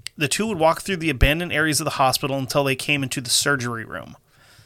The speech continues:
which I'll post some pictures of 'cause that is creepy as fuck. So he would take a few pictures of her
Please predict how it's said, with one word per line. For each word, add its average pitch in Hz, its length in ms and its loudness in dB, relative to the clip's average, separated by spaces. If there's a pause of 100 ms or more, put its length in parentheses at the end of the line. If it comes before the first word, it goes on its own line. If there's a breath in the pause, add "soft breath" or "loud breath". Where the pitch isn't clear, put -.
(120)
which - 160 -2
I'll 127 140 6
post - 240 6
some 131 100 -4
pictures 127 400 -2
of 117 100 -4
'cause - 160 -6
that 123 140 -2
is 110 120 -4
creepy 131 540 -8
as 120 220 -6
fuck. - 640 -6
So 160 160 4
he 135 120 0
would 202 120 -2
take 226 180 2
a - 60 0
few 196 220 0
pictures 170 420 4
of 147 100 0
her 151 300 4